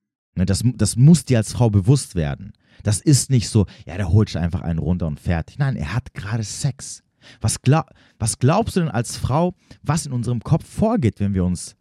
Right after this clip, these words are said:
da, ähm, einen runterholen und, ähm, uns diese Filme angucken? Meinst du, wir gucken die nur an und fertig? Nein, in unserem Kopf treiben wir es halt mit dieser Frau oder sind da gerade in Action oder was auch immer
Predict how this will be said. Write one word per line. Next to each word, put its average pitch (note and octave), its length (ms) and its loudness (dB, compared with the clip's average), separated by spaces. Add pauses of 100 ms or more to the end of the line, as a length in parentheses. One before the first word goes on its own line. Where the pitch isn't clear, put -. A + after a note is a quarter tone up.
(280)
da, F#2+ 400 -2
ähm, E2+ 320 0
einen F#2 160 0
runterholen G2 800 4
und, F2 580 -4
ähm, D#2 180 -8 (100)
uns F#2 200 -2
diese E2 240 -2
Filme A2+ 380 4
angucken? D2 500 -10 (280)
Meinst F#2+ 200 -6
du, G2 40 -8
wir G2 60 -4
gucken A#2 220 -6
die G#2+ 80 2
nur F#2+ 220 0
an G#2 140 -4
und E2 120 -6
fertig? G#2 500 -10 (600)
Nein, G3+ 220 0
in G2 80 -4
unserem F2+ 260 -4
Kopf - 320 -2
treiben C3+ 480 -4
wir C3+ 80 0
es C3 120 -6
halt B2+ 140 -8
mit B2 140 -10
dieser B2+ 200 -4
Frau D#3 320 -2
oder F#2+ 140 0
sind G#2 160 -2
da G#2+ 100 -2
gerade A2 280 -2
in - 80 -2
Action - 280 -4
oder A2 220 -4
was - 220 -6
auch A2+ 140 -8
immer F#2+ 320 -4